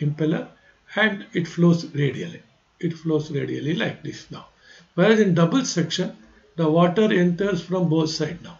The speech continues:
You can see it now. The water enters from both sides. You are having two inlets now. Two inlets. So here the impeller will be at the center now.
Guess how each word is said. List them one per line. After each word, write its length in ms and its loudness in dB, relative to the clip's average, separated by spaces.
You 140 -2
can 180 0
see 220 0
it 140 -4
now. 180 -18
The 140 0
water 320 0
enters 520 2
from 280 -2
both 300 2
sides. 340 -10
You 160 0
are 20 2
having 320 2
two 320 0
inlets 440 -4
now. 140 -18
Two 160 2
inlets. 480 -6
So 560 -4
here 260 2
the 140 0
impeller 520 2
will 140 0
be 120 2
at 140 -2
the 100 2
center 440 -4
now. 240 -16